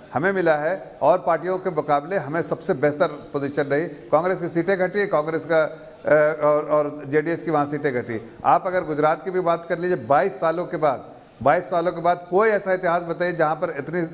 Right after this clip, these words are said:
इतने, अ, अ, सालों के बाद भी इस तरह से हम सरकार बनाने में कामयाब हुए और हमें सीटें मिली अच्छी और हमें बहुत अच्छा वहाँ पर ये रहा। जिन लोगों ने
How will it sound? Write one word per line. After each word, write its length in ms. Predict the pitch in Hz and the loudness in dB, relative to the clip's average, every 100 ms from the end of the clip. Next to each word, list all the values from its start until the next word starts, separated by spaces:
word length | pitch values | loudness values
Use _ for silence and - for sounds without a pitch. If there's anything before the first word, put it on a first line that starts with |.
| 151 135 160 | -6 -2 -2
इतने, 240 | 156 165 | -2 -2
अ, 420 | 156 - - - | -4 -10 -20 -16
अ, 1000 | - 156 156 151 147 151 147 143 143 143 | 0 4 4 2 0 2 4 4 0 -4
सालों 340 | 143 156 147 160 | -2 0 2 0
के 80 | 151 | 0
बाद 200 | 156 151 | 0 0
भी 120 | 165 170 | -4 -4
इस 160 | 165 | -2
तरह 160 | 185 160 | 2 2
से 140 | 160 | 2
हम 260 | 156 151 143 - | -2 -4 -8 -8
सरकार 380 | - 143 147 143 | -2 2 2 0
बनाने 300 | 143 143 151 | -2 -4 -4
में 160 | 147 | -2
कामयाब 400 | 147 135 139 143 | -2 0 0 -2
हुए 180 | 135 135 - - - | 0 -2 -4 -6 0
और 100 | 135 | 0
हमें 160 | 151 | 0
सीटें 280 | 147 147 147 | -4 -2 -2
मिली 220 | 139 131 | -2 0
अच्छी 560 | 135 131 160 165 - - | -2 -2 -4 -4 -8 -4
और 140 | - 143 | 2 2
हमें 340 | 147 165 160 - - - - | 2 -2 -4 -10 -20 -18 -4
बहुत 300 | 139 202 - | 0 2 0
अच्छा 340 | 160 160 185 165 | -4 2 2 4
वहाँ 260 | 147 147 | 2 0
पर 360 | 147 147 147 151 | 0 -2 -2 0
ये 140 | 143 | 0
रहा। 280 | 127 113 101 | 2 -2 -4
जिन 320 | 110 147 147 | -6 -8 -4
लोगों 260 | 139 147 170 | 0 0 0
ने 160 | 175 | -2